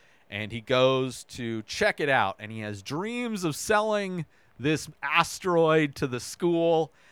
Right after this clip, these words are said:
He goes to pour, he, like, goes to touch it, and it burns his fingers, so he pours water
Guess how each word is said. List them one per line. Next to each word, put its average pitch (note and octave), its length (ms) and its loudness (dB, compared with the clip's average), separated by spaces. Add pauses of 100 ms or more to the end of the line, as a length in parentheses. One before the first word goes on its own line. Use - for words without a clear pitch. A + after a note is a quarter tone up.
(160)
He C#3+ 80 -12
goes E3 400 2
to C#3+ 160 -6
pour, E3 380 0
he, C#3 140 -8
like, C3+ 260 -2
goes F3 240 -2
to D3+ 80 -10
touch D#3 380 -2
it, - 20 -4
and C3+ 100 -8
it G#2 180 -12
burns D3+ 380 -6
his C3 140 -8
fingers, D3 500 -4
so B2 140 -8
he A2+ 80 -8
pours C#3+ 440 -6
water B2+ 600 0